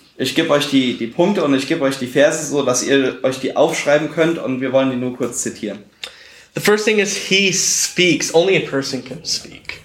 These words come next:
Speaker 1: Das erste ist, er spricht. Nur eine Person kann sprechen.
Speaker 2: In Acts thirteen, verse two,
Speaker 1: In Apostelgeschichte dreizehn, Vers zwei,
Speaker 2: says they ministered to the Holy,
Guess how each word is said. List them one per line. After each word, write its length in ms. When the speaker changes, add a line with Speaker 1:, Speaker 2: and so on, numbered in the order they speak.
Speaker 1:
Das 180
erste 320
ist, 200
er 120
spricht. 640
Nur 480
eine 200
Person 540
kann 160
sprechen. 480
Speaker 2:
In 100
Acts 480
thirteen, 680
verse 300
two, 360
Speaker 1:
In 260
Apostelgeschichte 920
dreizehn, 640
Vers 320
zwei, 360
Speaker 2:
says 360
they 400
ministered 840
to 80
the 80
Holy, 300